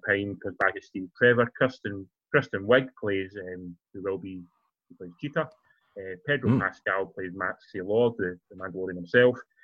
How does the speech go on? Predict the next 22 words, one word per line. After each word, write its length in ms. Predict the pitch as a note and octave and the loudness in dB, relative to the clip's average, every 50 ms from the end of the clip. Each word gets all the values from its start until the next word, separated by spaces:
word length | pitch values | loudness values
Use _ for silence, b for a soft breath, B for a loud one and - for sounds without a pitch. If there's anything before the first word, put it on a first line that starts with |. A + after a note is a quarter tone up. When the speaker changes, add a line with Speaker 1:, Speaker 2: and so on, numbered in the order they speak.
| b b b b - | b b b b -6
Speaker 1:
um, 140 | G#2 G2 F#2+ | -4 -4 -4
and 60 | G2 | 0
you 80 | G#2+ B2 | 4 4
also 180 | C3 B2 - A2 | 4 4 2 0
get 120 | - G#2 | 2 4
a 40 | G#2+ | 4
little 240 | C3 A#2+ B2+ G#2+ F#2 | 6 4 4 2 2
sort 120 | G#2+ G2+ G2+ | -2 -6 -6
of 60 | - _ _ _ _ _ _ _ _ - | -6 _ _ _ _ _ _ _ _ -14
extended 480 | B2+ - - - E3 E3+ D#3+ C3+ B2+ - | -14 -12 6 6 6 8 8 4 0 2
cameo 340 | - A2+ G#2+ G#2+ A2 A2 G#2+ G#2 | 2 4 4 4 4 0 0 0
from 180 | - G#2 G2+ G#2+ | -2 -8 -4 -2
Robin 220 | B2+ C3+ A#2+ A2 | -2 -2 -2 -4
Wright 160 | G2 F#2+ F#2+ - _ _ _ _ | -10 -10 -14 -14 _ _ _ _
and 320 | - G#2 G2+ G2 F#2+ F#2+ F#2+ - _ _ | -10 -8 -6 -6 -6 -8 -10 -18 _ _
Connie 200 | - A2 G2+ G2+ | -8 -8 -8 -6
Nielsen 400 | F#2 F#2+ G2 G2 G2 - A2+ G2+ F2+ - | -8 -10 -12 -12 -12 -14 -16 -16 -14 -8
playing 260 | - F#2+ F#2+ F#2+ F#2+ | -8 -8 -8 -8 -8
the 280 | F#2+ F#2 F#2 F#2 F2+ F2+ _ _ _ _ _ _ _ _ _ _ _ _ _ _ _ _ _ _ _ - | -6 -4 -4 -4 -6 -8 _ _ _ _ _ _ _ _ _ _ _ _ _ _ _ _ _ _ _ -10
other 220 | G#2+ G2+ G2 F#2+ - - F#2+ | -6 -4 -4 -4 -2 -4 -4
Amazons, 520 | G2 G#2+ G#2 F#2+ A2 G#2 G#2+ G#2+ G#2 G2+ - _ | -2 -4 -4 0 0 0 0 0 -2 -10 -10 _
and 260 | - C#3 C#3+ D3+ D3 | 2 2 2 2 0